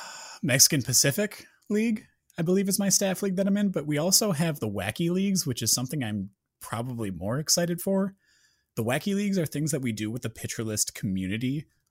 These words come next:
on P L Plus. And there's some really, really interesting ones out there. First of all, you have the Grand Theft League, which is when you win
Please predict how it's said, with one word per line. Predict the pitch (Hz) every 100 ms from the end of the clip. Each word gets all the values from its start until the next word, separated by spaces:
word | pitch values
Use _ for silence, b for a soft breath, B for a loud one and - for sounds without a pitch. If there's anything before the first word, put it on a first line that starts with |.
| -
on | 107 104
P | - 107
L | 98
Plus. | - 101 151 - - _ _ _ _ _ -
And | 113 107 101 101 98 - _ _ _ _ _ _ _
there's | - 120
some | 170 135
really, | 135
really | 123 117 107
interesting | 107 117 110 95
ones | 98
out | 95 98
there. | - 98
First | - 214 -
of | 127
all, | 101 104 - b b -
you | 123
have | 104 113 107 113
the | 107
Grand | 107 113 107
Theft | - 104 -
League, | 139 160 135
which | 123
is | 131
when | 117 117
you | 113 110 110 113 -
win | 110 110 107 127 175